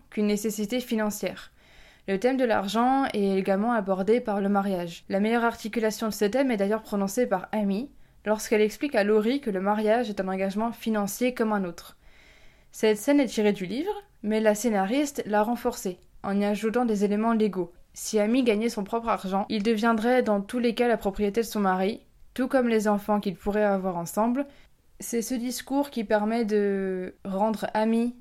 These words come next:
plus fascinante que les adaptations précédentes, qui est souvent considérée comme le personnage le plus antipathique. Comme dans le livre, c'est vrai qu'elle est un peu énervante. On a une autre scène où Jo a un grand questionnement, où elle demande si elle a bien fait de,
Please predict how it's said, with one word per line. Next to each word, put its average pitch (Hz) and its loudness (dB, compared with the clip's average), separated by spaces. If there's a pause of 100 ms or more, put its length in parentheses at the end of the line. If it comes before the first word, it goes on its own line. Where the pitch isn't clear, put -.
(120)
plus 247 -6
fascinante 226 -2
que 214 -2
les 190 0
adaptations 208 0
précédentes, 202 -4 (640)
qui 196 -4
est 190 0
souvent 214 -4
considérée 202 -4
comme 202 0
le 196 -2
personnage 196 -4
le 196 -10
plus 196 -8
antipathique. 175 -8 (240)
Comme 220 0
dans 214 4
le 190 4
livre, 190 -2
c'est 180 -8
vrai 185 -2
qu'elle 190 -4
est - -4
un 170 -6
peu 202 -2
énervante. 185 -6 (520)
On 202 0
a 214 0
une 196 0
autre 240 -2
scène 233 0
où 226 -2 (120)
Jo 220 2
a 196 0
un 190 0
grand 226 -2
questionnement, 214 0
où 202 -2
elle 180 0
demande 214 0
si - -8
elle 185 0
a 175 0
bien 202 0
fait 226 0
de, 180 0